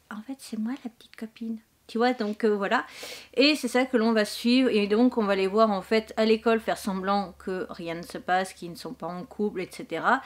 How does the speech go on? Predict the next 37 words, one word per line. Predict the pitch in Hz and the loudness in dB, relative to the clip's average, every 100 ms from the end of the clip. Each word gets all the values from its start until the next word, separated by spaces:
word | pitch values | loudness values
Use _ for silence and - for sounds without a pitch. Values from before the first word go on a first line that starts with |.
| - - | -16 -10
Ils | 202 | -8
ne | |
sont | 196 220 | -2 -2
pas | 214 226 | 2 4
dans | 220 | 4
la | 202 | 2
même | 202 208 | 0 -2
classe, | 214 208 - | 0 0 -2
qui | - - | -16 -18
crée | - 190 | -8 -6
un | 185 | -4
avantage | 180 170 165 165 165 | -6 -6 -8 -6 -6
aussi. | 165 - 320 _ _ - _ _ _ | -8 -8 -10 _ _ -20 _ _ _
Et | 269 311 | 2 4
le | 247 226 | 4 2
soir, | - 214 208 - _ _ _ _ _ _ _ - | 2 0 0 -2 _ _ _ _ _ _ _ -14
se | - - | -6 4
retrouver, | 240 240 - 180 196 214 - | 6 6 2 -2 4 4 2
manger | 185 226 202 208 226 - 214 | 0 2 4 4 2 4 2
et | |
faire | 214 220 | 4 0
des | 196 175 | 0 -2
jeux | 196 | -4
en | 175 | -4
ligne | 180 190 202 _ | -4 -4 -6 _
ensemble. | 214 208 - 196 240 226 - - - | -4 -2 -2 4 4 2 -12 -20 -4
Et | 208 | -4
donc, | 185 214 226 - | 0 2 0 2
avoir | 196 196 220 | 0 4 4
leur | 196 185 | 2 2
relation | 190 175 - 220 | 0 0 -2 -2
à | 202 | -2
travers | - 196 196 202 | -2 -2 2 2
leur | 196 180 | 2 0
écran, | 185 - 214 214 | -4 -6 -4 -2
et | 202 | -2
cetera. | - 185 - 180 190 214 | -6 -12 -8 -4 2 0